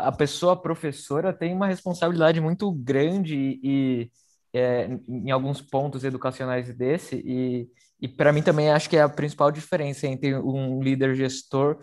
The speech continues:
um líder empresarial e um líder que trabalha dentro de escolas, de professores. E aí, eu queria fazer uma pergunta pra vocês dois. Queria que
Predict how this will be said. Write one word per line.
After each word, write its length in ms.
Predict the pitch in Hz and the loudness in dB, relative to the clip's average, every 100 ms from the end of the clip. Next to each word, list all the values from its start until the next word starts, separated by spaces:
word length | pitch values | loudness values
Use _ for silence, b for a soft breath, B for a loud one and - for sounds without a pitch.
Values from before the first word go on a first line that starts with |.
| B B - | B B -4
um 140 | 147 | 2
líder 300 | 143 143 147 | 4 8 8
empresarial 760 | 139 131 135 135 135 131 139 151 | 6 2 0 2 4 6 6 4
e 80 | 147 | -2
um 80 | |
líder 440 | 139 139 139 135 131 _ _ _ _ _ _ | -6 -2 -2 -2 -6 _ _ _ _ _ _
que 60 | |
trabalha 320 | - 123 127 127 | -4 0 0 0
dentro 280 | 127 123 | -6 -8
de 60 | 117 | -14
escolas, 420 | - 123 139 120 | 0 2 2 0
de 60 | 113 | -6
professores. 680 | 123 127 123 123 113 113 B B B - | -6 -4 -4 -2 -2 -4 B B B 4
E 80 | |
aí, 380 | 156 185 - - _ | 6 6 2 -4 _
eu 180 | 147 165 | 2 2
queria 300 | - 190 208 | 2 0 2
fazer 300 | 214 196 202 | 2 0 0
uma 160 | 214 226 | 0 0
pergunta 480 | 220 170 202 214 | -2 0 -4 -4
pra 160 | - 185 | -2 0
vocês 460 | 190 185 220 196 135 | 0 0 0 0 0
dois. 420 | 127 120 - - _ _ _ - | 0 0 -4 -18 _ _ _ -2
Queria 320 | 160 175 208 | 2 4 4
que 600 | 208 202 190 165 147 120 | 2 0 2 4 2 0